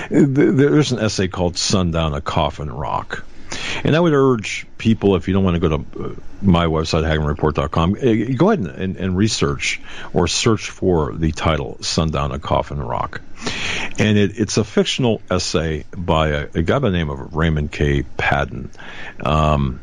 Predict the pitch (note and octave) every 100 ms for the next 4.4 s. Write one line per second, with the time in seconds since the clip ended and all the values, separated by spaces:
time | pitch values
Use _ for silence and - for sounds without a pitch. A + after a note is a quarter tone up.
0 | - E3 G2 - F2+ E2 - D2+ D2+ C#2+
1 | C#2 C#2 C2+ C#2+ - - - - - D2+
2 | C#2+ D2 - F2 E2 D#2+ - F2 E2 D2
3 | D#2+ D2 C#2 C#2+ - D2+ D#2 D#2+ - -
4 | C#2+ B1+ - -